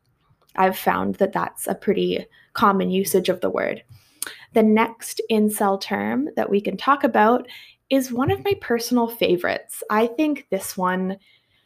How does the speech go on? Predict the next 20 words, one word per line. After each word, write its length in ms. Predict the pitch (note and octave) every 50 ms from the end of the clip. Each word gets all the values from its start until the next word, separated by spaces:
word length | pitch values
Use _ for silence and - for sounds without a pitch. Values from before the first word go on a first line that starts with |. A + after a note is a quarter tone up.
| _ _ _ _ _ _ _ _ _ _ _ _ _ _ -
oh 240 | D4+ C#4 B3 A3 G#3+
man, 400 | G#3+ G#3 G3+ G3+ G3 G3+ G#3+ G#3+ - - - - - -
um, 480 | A3+ G#3+ G#3 G3+ G3 G3+ G#3 G#3 G#3+ G#3+ - - - - - - - - - _ _ _ _ _ _ _ _ _ _ _ _ _ _ _ _ _ _ - -
I 80 | C4
think 180 | C#4 E4 E4 -
this 200 | D4 C#4+ - C#4+
one's 160 | B3+ B3 B3
pretty 260 | - C4 B3 A3 G3+
funny. 500 | G3+ - - F#3 F3+ F#3+ G#3 A3+ A#3+ A#3 A#3 - - _ - - - _ - -
Uh, 180 | G3+ G3 F#3+ -
as 180 | - G3+ G#3 -
far 400 | - - F#3 F#3 G3 G3 G#3 G3+
as 580 | G3+ F#3+ F#3 F#3 F#3 F3+ F3+ F#3 F#3 - - -
bigoted 500 | - G3+ F#3 F3+ F#3+ F#3 F3+ F3+ F#3 -
terms 400 | - G#3+ G3 F#3 F#3 F#3 F3+ -
go, 320 | - F3 E3+ F3 F#3 A3
this 200 | G#3+ F#3+ - -
one's 200 | F3+ F3 F3 F3
pretty 200 | - - F3+ F3
ridiculous. 760 | F3 E3+ F3 F3 F3+ - A#3+ B3 C#4 D#4 - - - -